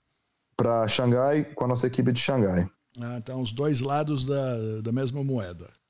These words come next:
Speaker 1: Isso, que, que é hoje um dos diferenciais nossos é ter esses dois lados bem alinhados, bem amarrados,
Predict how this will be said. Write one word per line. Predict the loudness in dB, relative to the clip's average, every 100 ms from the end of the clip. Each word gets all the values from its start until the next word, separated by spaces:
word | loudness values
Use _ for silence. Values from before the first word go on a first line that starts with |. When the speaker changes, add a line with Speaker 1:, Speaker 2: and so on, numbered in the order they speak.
| _ _ 2
Speaker 1:
Isso, | 6 6 4 2
que, | 0
que | 2
é | 4
hoje | 4 4 4 2 -4 _ _ _ 0
um | 4
dos | 6 4
diferenciais | 4 2 2 2 2 4 4 2 -2 0
nossos | 2 4 2 2
é | 2
ter | 2 0
esses | 2 4 4
dois | 4 4
lados | 2 4 6
bem | 6 4
alinhados, | 4 4 4 4 4
bem | 4 4
amarrados, | 4 2 4 2 4 2 0 -8